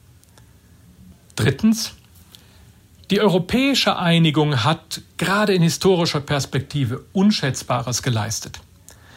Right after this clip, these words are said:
Sie hat vor allem eine neue Art des Umgangs der Europäer miteinander hervorgebracht. Die Europäische Union gefährdet sich aber selbst,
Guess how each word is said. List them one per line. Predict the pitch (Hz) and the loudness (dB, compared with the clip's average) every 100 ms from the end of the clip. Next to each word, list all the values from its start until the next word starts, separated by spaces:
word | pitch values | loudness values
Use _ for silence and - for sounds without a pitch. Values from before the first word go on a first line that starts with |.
| - - - - - - | -20 -20 -20 -20 -20 -10
Sie | - 170 | 0 0
hat | - | 2
vor | 180 160 | -2 0
allem | 202 214 | 0 0
eine | 190 170 | 2 0
neue | 156 156 196 226 208 | 0 0 0 2 0
Art | - 165 175 - 175 | 0 -2 -2 -4 -6
des | - | -6
Umgangs | - 233 233 175 139 135 | 0 2 4 2 0 -2
der | - 180 | -4 -4
Europäer | 143 131 - 131 131 | -2 -2 -2 -2 0
miteinander | 127 127 123 120 120 113 | -2 -2 0 0 0 -2
hervorgebracht. | 113 139 120 117 - 104 98 - - - - - - _ - - - - - _ _ _ - - _ _ _ - | -2 0 0 -2 -4 -6 -6 -12 -20 -20 -20 -20 -20 _ -20 -20 -20 -20 -20 _ _ _ -20 -20 _ _ _ -2
Die | |
Europäische | 160 139 135 196 240 214 180 | 0 0 0 0 2 2 2
Union | 170 151 185 233 | 2 2 2 2
gefährdet | 196 - 202 233 208 | 2 0 0 2 0
sich | - 180 | 0 0
aber | 143 127 | 0 0
selbst, | 104 135 156 214 - - | 0 2 2 0 -4 -10